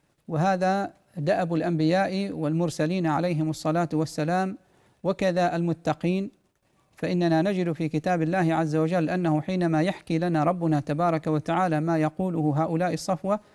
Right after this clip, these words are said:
فإنهم ينسبون إلى الله عز وجل كل حسن حميد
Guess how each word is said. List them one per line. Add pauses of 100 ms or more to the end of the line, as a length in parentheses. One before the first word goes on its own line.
(560)
فإنهم (280)
ينسبون (1120)
إلى
الله
عز
وجل
كل
حسن (840)
حميد